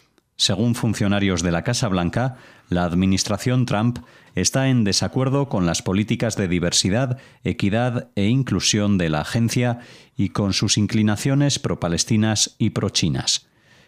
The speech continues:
En su declaración, Azoulay destaca la labor de la unesco en la educación sobre el Holocausto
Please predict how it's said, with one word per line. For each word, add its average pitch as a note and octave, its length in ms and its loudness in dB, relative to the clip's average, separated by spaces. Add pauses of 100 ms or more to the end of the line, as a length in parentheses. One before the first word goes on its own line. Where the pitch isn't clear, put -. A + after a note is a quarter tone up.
(120)
En F#2 160 2
su G2 220 0
declaración, G2 880 0
Azoulay A2 600 0
destaca B2+ 580 -2
la A#2+ 80 0
labor F#2 420 -2
de E2+ 140 0
la D#2 100 0
unesco A#2 540 0
en F2+ 100 2
la D2+ 120 0
educación F#2+ 600 -2
sobre F2 320 -2
el F2 80 0
Holocausto G#2+ 680 -2